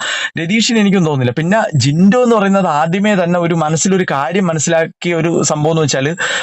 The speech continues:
മനസ്സിൽ വെച്ചൊരു കാര്യം എന്ന് വെച്ചാല്, ഇതൊരു ഇമോഷണലി എന്താണ് കണക്ട് ആവേണ്ട ഒരു സ്ഥലമല്ല, ഇതൊരു ഗെയിമാണ്. ഈ ഗെയിമില് വന്നതിന് ശേഷം പിന്നീട് ഇമോഷണലി കണക്ട് ആവുന്ന ഒരുപാട് സൗഹൃദങ്ങൾ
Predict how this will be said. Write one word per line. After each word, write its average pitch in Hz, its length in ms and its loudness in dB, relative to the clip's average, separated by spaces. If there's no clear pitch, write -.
മനസ്സിൽ 165 300 -2
വെച്ചൊരു 196 340 -2
കാര്യം 175 260 0
എന്ന് 160 120 2
വെച്ചാല്, 147 320 -2
ഇതൊരു 220 240 4
ഇമോഷണലി 226 880 2
എന്താണ് 165 380 -2
കണക്ട് 185 280 -4
ആവേണ്ട 180 320 2
ഒരു 185 100 0
സ്ഥലമല്ല, 139 500 -2
ഇതൊരു 220 200 2
ഗെയിമാണ്. 180 720 2
ഈ 202 140 2
ഗെയിമില് 214 600 4
വന്നതിന് 214 440 0
ശേഷം 202 540 0
പിന്നീട് 220 320 4
ഇമോഷണലി 196 500 0
കണക്ട് 175 280 -4
ആവുന്ന 170 260 0
ഒരുപാട് 170 460 0
സൗഹൃദങ്ങൾ 165 540 0